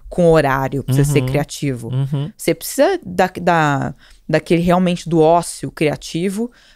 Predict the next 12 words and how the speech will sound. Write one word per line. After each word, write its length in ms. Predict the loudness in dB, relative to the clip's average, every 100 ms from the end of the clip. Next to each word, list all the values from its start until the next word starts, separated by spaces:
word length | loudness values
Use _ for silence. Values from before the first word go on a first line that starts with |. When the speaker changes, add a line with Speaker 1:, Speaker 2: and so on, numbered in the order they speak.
| _
Speaker 1:
pra 180 | -2 0
você 520 | 0 -6 -4 -4 -2 -4
ter 500 | 0 2 4 2 -2 -4
um, 420 | -2 -2 -4 -6 -8
um, 560 | -6 -4 -4 -6 -8 -4
um 60 | 0
momento 500 | 2 2 0 0 -2
ali 180 | -2 -2
de 140 | -4
insight 880 | -4 -6 -4 -2 0 -2 -4 -4 -2
onde 220 | 0 -2
você 540 | -4 -6 -4 0 0